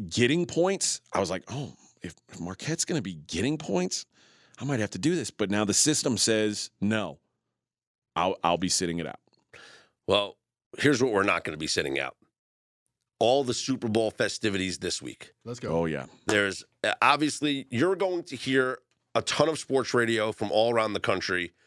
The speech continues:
Speaker 2: that's gonna be live at Radio Row at the Super Bowl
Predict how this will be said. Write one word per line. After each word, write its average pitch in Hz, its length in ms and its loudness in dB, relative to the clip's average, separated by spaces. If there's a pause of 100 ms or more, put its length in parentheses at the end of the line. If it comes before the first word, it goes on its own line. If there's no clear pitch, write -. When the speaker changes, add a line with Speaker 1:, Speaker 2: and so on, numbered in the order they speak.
(400)
Speaker 2:
that's 104 180 0
gonna 113 180 4
be 101 100 2
live 120 340 4
at 139 100 0
Radio 117 380 2
Row 101 200 0
at 95 100 -14
the 98 60 -12
Super - 260 -8
Bowl 82 380 0